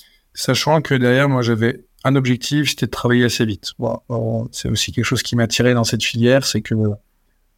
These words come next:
les, les bancs de l'école, euh, les, les choses trop théoriques,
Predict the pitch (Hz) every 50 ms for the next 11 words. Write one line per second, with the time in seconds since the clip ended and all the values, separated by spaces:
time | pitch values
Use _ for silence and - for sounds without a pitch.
0 | _ - - 110 101 104 104 104 104 107 110 110 113 120 127 131 127 127 123 123
1 | - 139 131 131 135 131 123 120 117 117 113 113 113 113 110 110 110 110 107 104
2 | 110 110 107 110 117 113 - - - - _ _ _ - 131 110 - 127 127 120
3 | 127 123 - - - -